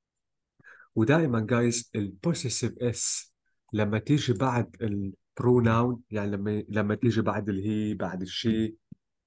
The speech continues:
آه، بعد ال is، بعد ال it، أكيد بتكون is.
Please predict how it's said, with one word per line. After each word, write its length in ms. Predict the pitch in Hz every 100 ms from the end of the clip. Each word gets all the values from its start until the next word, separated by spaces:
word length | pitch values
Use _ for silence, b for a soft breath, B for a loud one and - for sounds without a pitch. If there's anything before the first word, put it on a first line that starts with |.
| _ _ _ _ 101
آه، 160 | 95
بعد 300 | 92 101 101
ال 420 | 98 117 120 117
is، 280 | 113 104 - -
بعد 220 | 104 110
ال 280 | 110 127 123
it، 200 | 123 -
أكيد 280 | 113 175 143
بتكون 640 | 107 - - 117 95 110 92
is. 280 | 85 -